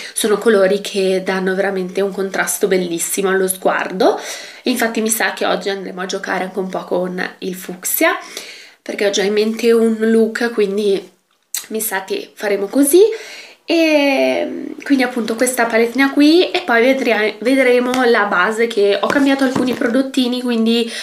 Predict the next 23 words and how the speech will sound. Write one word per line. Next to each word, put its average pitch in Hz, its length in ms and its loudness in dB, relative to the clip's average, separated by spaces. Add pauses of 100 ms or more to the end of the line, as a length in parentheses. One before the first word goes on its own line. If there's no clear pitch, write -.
(200)
eh, 226 200 2
vi 240 120 2
voglio 226 300 2
mostrare 214 1000 -2
le 226 160 0
nuove 196 420 0
scoperte - 1300 -2
nella 208 200 0
mia 196 180 -4
makeup 190 360 -8
collection 214 760 0 (440)
e 403 160 2
quindi 247 200 2
appunto 220 360 0
direi 196 340 4
di 202 240 -8
partire 247 480 -2
subito, 226 800 -2
eh, - 80 -2
applicando 214 720 -2
una 226 100 0
base 190 520 -4
occhi. - 760 -4